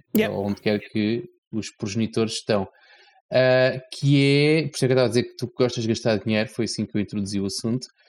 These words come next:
Speaker 2: que são os robôs, ahm, e tens vários tipos. Portanto, tens robôs que tu usas o Scratch para fazeres as ações que ele, que ele tem,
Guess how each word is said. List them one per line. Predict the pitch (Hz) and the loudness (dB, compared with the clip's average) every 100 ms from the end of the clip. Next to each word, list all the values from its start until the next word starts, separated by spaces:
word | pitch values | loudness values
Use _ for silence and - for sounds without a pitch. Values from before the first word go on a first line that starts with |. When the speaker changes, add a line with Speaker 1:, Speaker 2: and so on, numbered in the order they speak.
| _ _ _ | _ _ _
Speaker 2:
que | - | -2
são | 175 143 | 2 4
os | 131 | 4
robôs, | 131 165 123 117 110 113 - - 127 | 4 4 4 4 2 0 -6 -8 -2
ahm, | 123 120 117 110 110 107 107 117 - _ | 2 2 2 2 2 2 0 -2 -8 _
e | 143 139 | -2 2
tens | 170 135 | 2 4
vários | 160 165 | 2 0
tipos. | - 117 - - - | -2 -2 -2 -8 -8
Portanto, | - 107 | -4 -2
tens | 156 143 | 0 2
robôs | 151 151 165 | 2 2 0
que | - - | -2 -2
tu | 156 | 2
usas | 143 117 110 | 4 2 0
o | 123 | -2
Scratch | - - 123 143 - - - - _ - | -4 0 2 2 0 -6 -6 -8 _ -2
para | 131 127 | 0 0
fazeres | - 123 120 123 107 107 | 0 0 2 2 2 -2
as | 110 | 0
ações | 117 - 139 - | 0 0 0 -2
que | - 113 | -2 0
ele, | 107 104 101 101 | 0 0 -2 -4
que | - | -4
ele | 107 101 101 98 98 - | -2 0 0 0 -2 0
tem, | 113 104 104 160 | 2 2 2 -4